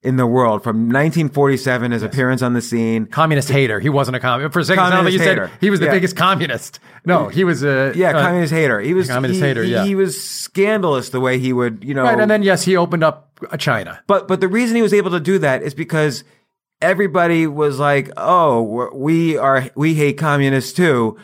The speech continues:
Speaker 1: and he's on, Richard Nixon's on our side. That's why he won the biggest,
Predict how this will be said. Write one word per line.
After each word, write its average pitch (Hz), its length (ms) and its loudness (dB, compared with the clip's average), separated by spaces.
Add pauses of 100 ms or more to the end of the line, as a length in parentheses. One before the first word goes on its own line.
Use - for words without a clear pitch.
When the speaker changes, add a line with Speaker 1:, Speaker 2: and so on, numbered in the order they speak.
(120)
Speaker 1:
and 131 220 0
he's 143 200 0
on, 139 180 0
Richard 147 280 0
Nixon's 143 280 -2
on 135 120 0
our 131 140 0
side. 147 160 0
That's 120 140 -4
why 135 80 2
he 131 60 4
won 127 240 2
the 127 80 0
biggest, 123 540 -2